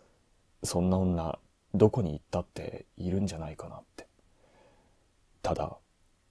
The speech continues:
笑い女の変わっているところは、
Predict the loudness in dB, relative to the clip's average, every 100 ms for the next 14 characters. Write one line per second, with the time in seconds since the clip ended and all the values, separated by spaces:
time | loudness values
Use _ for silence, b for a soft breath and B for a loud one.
0 | _ _ _ -2 12 12 12 12 12 12
1 | 6 -2 4 4 4 _ 0 2 0 -2
2 | -6 -6 -10